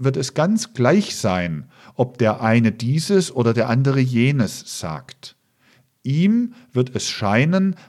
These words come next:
als ob nur immer dasselbe geschildert wird. Für ihn wird derjenige,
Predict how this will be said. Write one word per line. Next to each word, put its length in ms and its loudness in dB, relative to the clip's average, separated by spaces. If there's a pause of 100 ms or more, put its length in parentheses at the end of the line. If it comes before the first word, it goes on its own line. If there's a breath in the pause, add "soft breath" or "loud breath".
als 300 -4
ob 200 -4
nur 480 2
immer 440 4 (160 loud breath)
dasselbe 640 0
geschildert 720 -6
wird. 320 -12 (840)
Für 180 0
ihn 360 4
wird 300 -2
derjenige, 760 2